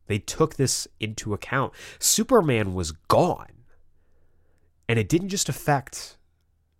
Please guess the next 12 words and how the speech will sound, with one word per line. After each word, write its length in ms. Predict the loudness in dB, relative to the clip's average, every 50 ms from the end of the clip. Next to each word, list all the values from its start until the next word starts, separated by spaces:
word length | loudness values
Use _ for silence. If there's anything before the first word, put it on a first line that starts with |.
| _ _ -2
the 60 | 0
D 160 | 0 0 0
C 180 | -2 -4 -4 -4
universe. 760 | -4 -4 -6 -6 -8 -12 -14 -18 -16 -16 -16 -16 -16 -18 -20 _ _ _ _ _ _ _ _ _ _ _ _ _ _ _ _ _ -8
The 120 | -6 -6
media 680 | -6 -6 -4 -2 -2 -2 -2 0 0 2 2 2 0 -2
attention 760 | -6 -8 -8 -10 -12 -12 -12 -12 -14 -14 -16 -16 -18 -20 -20 _ _ _ _ _ _ _ _ _ _ _ _ _ _ _ _ 2
of 300 | 4 4 4 2 0 -2
the 100 | -4 -2
death 280 | 0 0 0 0 0
of 100 | -4 -6
Superman 720 | -6 -6 -6 -6 -6 -8 -8 -8 -10 -10 -10 -12 -14 -16